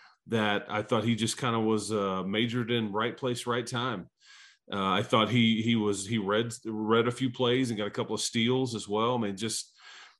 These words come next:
so it, it was, he, he helped his team win, period. And I think, uh, I think typically when you're, when you're looking at Jalen Tyson, you have him in there to try to help you score, but it was coming from a variety of other places against L S U. And so Elijah Fisher was able to find a role.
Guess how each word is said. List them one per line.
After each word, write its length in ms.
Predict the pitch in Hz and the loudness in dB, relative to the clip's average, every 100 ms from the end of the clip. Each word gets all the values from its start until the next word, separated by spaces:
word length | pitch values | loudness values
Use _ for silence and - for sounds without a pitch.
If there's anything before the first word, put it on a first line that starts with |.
| _ | _
so 300 | 131 - 123 | -2 6 8
it, 200 | 117 127 | 8 8
it 40 | 131 | 6
was, 160 | 139 151 | 6 2
he, 340 | 123 113 127 | 2 0 0
he 160 | 127 127 | 0 0
helped 320 | 120 135 - | 2 0 0
his 260 | 139 143 | -2 -2
team 280 | - 139 143 | -2 -2 0
win, 400 | 131 160 135 82 - | 0 0 -2 -4 -8
period. 500 | 131 156 131 82 80 | -4 -2 -2 -4 -6
And 140 | 101 101 | -4 -4
I 80 | |
think, 420 | 107 123 113 110 120 | -2 2 2 0 -2
uh, 380 | 110 101 101 92 _ - - _ _ _ | 0 0 -2 -4 _ -20 -20 _ _ _
I 100 | 107 | 0
think 200 | 127 120 | 2 4
typically 440 | - 135 139 135 | 4 2 4 4
when 120 | 127 120 | 6 4
you're, 160 | 120 | 2
when 140 | 113 113 | 0 0
you're 120 | 113 | 0
looking 280 | 120 123 110 | 0 0 -2
at 80 | |
Jalen 280 | 107 120 117 | 0 0 0
Tyson, 380 | 120 123 - 107 | 0 -2 -2 -4
you 160 | 104 104 | -4 -4
have 180 | 110 | -2
him 160 | 113 107 | -2 -2
in 120 | 107 | 0
there 180 | 110 110 | 0 0
to 80 | 101 | -2
try 220 | - 110 | -4 -2
to 80 | 113 | 0
help 240 | 117 - | -2 -2
you 100 | 113 | -4
score, 560 | 107 - 120 135 107 101 | -4 0 2 4 4 0
but 360 | 87 101 98 92 _ _ _ _ _ _ - 127 | -2 -2 -2 -6 _ _ _ _ _ _ -6 -2
it 60 | |
was 140 | 123 117 | -2 0
coming 300 | 135 120 113 | 2 2 2
from 220 | 120 104 | -2 -4
a 80 | 95 | -2
variety 340 | 101 107 113 | -2 0 0
of 120 | 104 | -2
other 180 | 107 104 | -2 -4
places 500 | - 117 135 123 95 | -4 -2 -2 -4 -6
against 300 | 101 104 - | -6 -6 -2
L 160 | 104 101 | 0 2
S 160 | - | 2
U. 180 | 107 104 | 2 0
And 100 | 104 | 0
so 140 | - | 0
Elijah 300 | 101 104 104 | 0 0 -2
Fisher 320 | 101 120 123 110 | -4 -4 -4 -4
was 120 | 101 | -2
able 240 | 101 98 | -2 -2
to 60 | - | -4
find 220 | 107 101 | -4 -2
a 40 | |
role. 280 | 95 113 113 | 0 0 -2